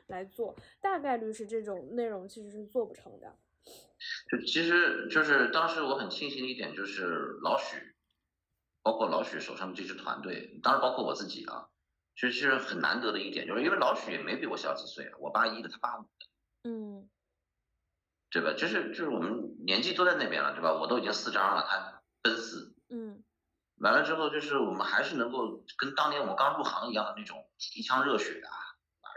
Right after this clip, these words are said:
Speaker 2: 然后就事儿来了之后，我们内心第一反应就是跟媒-，我们媒体人啊，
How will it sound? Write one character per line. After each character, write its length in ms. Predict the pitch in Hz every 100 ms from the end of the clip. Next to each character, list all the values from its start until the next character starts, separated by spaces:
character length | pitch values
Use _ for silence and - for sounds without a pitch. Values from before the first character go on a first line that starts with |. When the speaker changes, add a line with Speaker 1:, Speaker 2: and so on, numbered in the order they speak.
| -
Speaker 2:
然 80 | -
后 320 | 101 90 - - - _ _ _
就 320 | - 147 151 -
事 220 | - 240
儿 80 | -
来 140 | -
了 40 |
之 120 | - 175
后， 160 | 170
我 160 | 113 71
们 100 | 110
内 100 | 165
心 400 | 170 170 170 -
第 120 | 180
一 80 | 190
反 160 | -
应 60 | -
就 40 | 120
是 60 |
跟 140 | 127 143
媒-， 240 | - -
我 80 | 127
们 80 | 90
媒 140 | 104
体 160 | - -
人 160 | 71
啊， 240 | 73 64